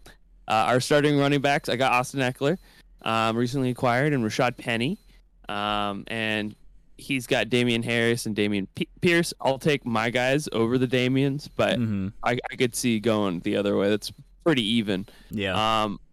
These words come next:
Speaker 1: I've got Jamar Chase and Jalen Waddle both starting Thursday night along with my kicker, so we'll have a early night
Speaker 2: Oh,
Speaker 1: to see how that goes.
Speaker 2: what a battle.
Speaker 1: Um, but taking on Davante Adams and Lockett, I think I'll take mine. He's
Speaker 2: Mm-hmm.
Speaker 1: obviously got the better tight end with Andrews versus
Speaker 2: Mm-hmm.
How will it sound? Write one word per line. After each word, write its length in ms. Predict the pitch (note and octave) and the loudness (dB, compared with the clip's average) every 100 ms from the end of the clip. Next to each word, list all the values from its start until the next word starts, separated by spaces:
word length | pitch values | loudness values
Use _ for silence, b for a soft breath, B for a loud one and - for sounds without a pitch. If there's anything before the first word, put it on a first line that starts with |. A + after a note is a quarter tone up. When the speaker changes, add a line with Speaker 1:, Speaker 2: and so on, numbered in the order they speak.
| - | -8
Speaker 1:
I've 160 | A#2 C3+ | -4 0
got 200 | D#3 C#3+ | 2 2
Jamar 260 | C#3 D3 | 0 0
Chase 240 | D3+ D3+ - | 2 0 -2
and 80 | B2+ | 0
Jalen 300 | B2+ C3 B2 | 0 2 2
Waddle 280 | B2 C#3+ | 2 2
both 220 | C#3 C3+ C#3 | 2 0 0
starting 360 | E3 D3+ C3+ | 0 0 -2
Thursday 420 | C3+ C#3+ C#3 C#3+ | -2 0 2 0
night 280 | C#3+ B2+ C#3+ | 0 0 -2
along 240 | - B2+ C3+ | -2 -2 -2
with 120 | B2+ | -4
my 120 | B2+ | -6
kicker, 380 | A2+ C3+ B2+ D#3+ | -6 -6 -4 -4
so 160 | - B2 | -2 2
we'll 120 | A#2+ | 2
have 160 | B2 A2+ | 2 2
a 220 | A2+ G2 | 2 0
early 280 | - C3+ B2+ | 0 2 2
night 280 | A#2+ A#2 A#2+ | 0 0 -2
Speaker 2:
Oh, 200 | G2 G2 | -4 -6
Speaker 1:
to 60 | A#2+ | -6
see 180 | - B2 | -4 -2
how 100 | A2 | -2
that 180 | A2+ B2 | -2 -2
goes. 240 | G#2+ G2+ | -2 -2
Speaker 2:
what 120 | G#2 | -2
a 60 | F#2+ | -4
battle. 460 | F2 F2 F#2 F2+ F2 A2 | -4 -4 -2 -4 -6 -2
Speaker 1:
Um, 640 | G#2+ G#2+ G#2+ G2+ G2 G2 - | 0 2 0 -2 -4 -6 0
but 280 | A2+ G2+ - - - C3+ | 2 0 -4 -18 -20 -6
taking 260 | - D#3 D3 | 0 2 2
on 160 | C3 A#2+ | 2 2
Davante 280 | B2 B2 | 0 0
Adams 400 | B2 A#2 A#2+ A#2 | 2 2 0 -2
and 100 | A2+ | -2
Lockett, 380 | A2 B2 C3 C#3 - | 0 0 0 -2 -4
I 60 | |
think 180 | A#2+ A2+ | -6 -4
I'll 60 | G#2+ | -2
take 260 | A#2+ G#2+ | -4 -4
mine. 340 | D3+ D#3 D3+ C#3+ b b | -2 0 -2 -4 b b
He's 160 | - A2 | -6 -2
Speaker 2:
Mm-hmm. 80 | |
Speaker 1:
obviously 360 | C3 B2+ B2 B2 | 0 -2 -4 -2
got 220 | A#2+ A#2 | -2 -2
the 80 | A#2 | -4
better 340 | A2 A2+ A2+ | -2 2 2
tight 300 | G#2+ A#2 G#2+ | 0 -2 0
end 200 | A#2 A#2 | 0 0
with 140 | G#2+ - | -2 -4
Andrews 680 | - F3 E3 D3+ D#3 D3+ - | -2 0 2 2 4 2 -2
versus 380 | - A#2 G#2 | -6 -4 -4
Speaker 2:
Mm-hmm. 80 | G#2 | -4